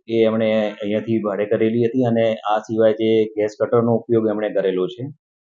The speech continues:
એ ગેસ કટર પણ એમણે અહીંયા સુરત ખાતે આવેથી મેળવેલું હતું. અ, એ ટી એમ ને આઈડેન્ટિફાઈ કરવા માટે એ લોકોએ બાર તારીખે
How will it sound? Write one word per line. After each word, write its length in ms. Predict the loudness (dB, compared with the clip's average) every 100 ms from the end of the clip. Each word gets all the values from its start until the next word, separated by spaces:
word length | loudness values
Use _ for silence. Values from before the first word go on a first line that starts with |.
| _ -2
એ 140 | 2
ગેસ 240 | 6 4 4
કટર 260 | 0 0 0
પણ 160 | 0
એમણે 400 | 2 2 2 0
અહીંયા 300 | -2 -4 -4
સુરત 300 | -2 0 0 0
ખાતે 240 | -2 2
આવેથી 320 | 2 2 -2 -4
મેળવેલું 540 | -4 -4 -6 -8 -12
હતું. 160 | -16 -20 _ _ _ _ _ _ _ _ _ _ -2
અ, 380 | 0 0 -4 -6 0
એ 80 | 2
ટી 140 | 4
એમ 140 | 6
ને 200 | 6 8
આઈડેન્ટિફાઈ 600 | 8 6 4 4 4 4
કરવા 260 | 6 6 6
માટે 360 | 4 2 0 2
એ 120 | 2
લોકોએ 300 | 2 4 4
બાર 260 | 4 4
તારીખે 680 | 4 2 2 0 2 6 6